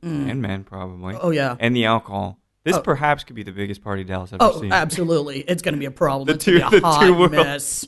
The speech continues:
Speaker 2: <laughs> converging
Speaker 1: Absolutely.
Speaker 2: into
Speaker 1: Oh, my
Speaker 2: one.
Speaker 1: God.
Speaker 2: For, so this acting,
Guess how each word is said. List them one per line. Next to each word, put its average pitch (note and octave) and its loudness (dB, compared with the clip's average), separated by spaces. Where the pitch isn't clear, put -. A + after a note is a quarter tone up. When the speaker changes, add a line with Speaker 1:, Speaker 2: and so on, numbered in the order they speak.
Speaker 2:
<laughs> - -20
converging F#4 -6
Speaker 1:
Absolutely. E3 4
Speaker 2:
into A#2 -2
Speaker 1:
Oh, F3 4
my D3+ 0
Speaker 2:
one. C#3+ 2
Speaker 1:
God. D3 2
Speaker 2:
For, F#3 4
so F#3+ -12
this E3+ 0
acting, F#3 -4